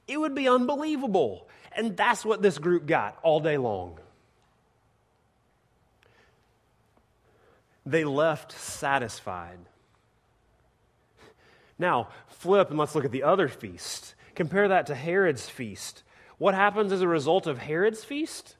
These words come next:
John the Baptist gets beheaded. Imagine a birthday party that you go to, which you realize was thrown by the insecure birthday boy for himself. And instead of cake and presents as the highlight,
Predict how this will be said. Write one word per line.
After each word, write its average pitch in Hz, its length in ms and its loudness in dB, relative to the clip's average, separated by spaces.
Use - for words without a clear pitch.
John 180 480 4
the 285 80 2
Baptist 180 680 2
gets 190 240 -2
beheaded. 175 840 2
Imagine 220 500 4
a 294 60 4
birthday 196 420 6
party 151 340 4
that 156 100 -4
you 208 180 0
go 202 260 6
to, 165 220 0
which 175 240 2
you 214 100 -2
realize 160 680 4
was 190 220 4
thrown 240 440 4
by 196 140 4
the 156 160 0
insecure 226 600 4
birthday 190 420 4
boy 175 300 6
for 175 160 -2
himself. 139 800 2
And 185 140 2
instead 240 320 2
of 202 160 4
cake 226 400 0
and 208 160 2
presents 208 460 4
as 170 100 0
the 147 120 6
highlight, 156 680 2